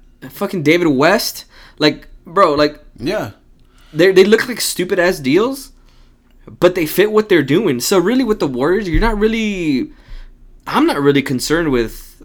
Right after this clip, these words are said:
Speaker 1: uh, you know, how they can build the team. I mean, granted, if they lose Draymond or Clay, that's a huge
Speaker 2: That's
Speaker 1: fucking
Speaker 2: huge,
Speaker 1: loss.
Speaker 2: yes.
Speaker 1: But I have trust that they know what they're doing, and they're gonna build. They still have K D. They still have.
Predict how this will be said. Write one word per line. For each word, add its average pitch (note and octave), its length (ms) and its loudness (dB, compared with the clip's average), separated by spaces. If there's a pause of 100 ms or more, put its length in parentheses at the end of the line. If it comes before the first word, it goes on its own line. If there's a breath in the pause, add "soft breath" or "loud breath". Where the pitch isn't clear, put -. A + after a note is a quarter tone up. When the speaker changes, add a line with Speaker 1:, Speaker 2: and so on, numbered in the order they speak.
(140)
Speaker 1:
uh, A2 420 -4
you A#2 120 -8
know, A2+ 100 -8
how D3 220 0
they D3 100 0
can B2+ 260 -6
build C3 300 -2
the B2+ 80 -6
team. A2 580 -10
I A#2+ 80 -10
mean, A#2+ 280 -4 (1160 soft breath)
granted, C3 300 0
if A2 100 -6
they B2 100 0
lose B2 240 -4
Draymond A2+ 440 -6 (160)
or G2+ 320 -6
Clay, - 360 -8
that's A#2+ 200 -6
a A2 40 -10 (400)
huge D3 380 -10
Speaker 2:
That's B2+ 140 -6
Speaker 1:
fucking C3 200 -4
Speaker 2:
huge, A2 80 -4
Speaker 1:
loss. C#3 420 0
Speaker 2:
yes. F#3 140 -4
Speaker 1:
But B2+ 400 0 (680 soft breath)
I C#3 140 4
have E3+ 260 0
trust G3+ 320 0
that C3+ 140 0
they C#3+ 180 4
know D3 240 2
what D#3 160 2
they're C3+ 100 2
doing, D3 300 0
and B2+ 120 0
they're C3+ 80 2
gonna D3+ 180 0
build. C3+ 420 -2
They C#3+ 120 0
still G#3 200 0
have F#3 200 -2
K C#3 200 0
D. G#2+ 260 -6 (340 loud breath)
They C#3 140 2
still F#3+ 400 2
have. F3+ 400 0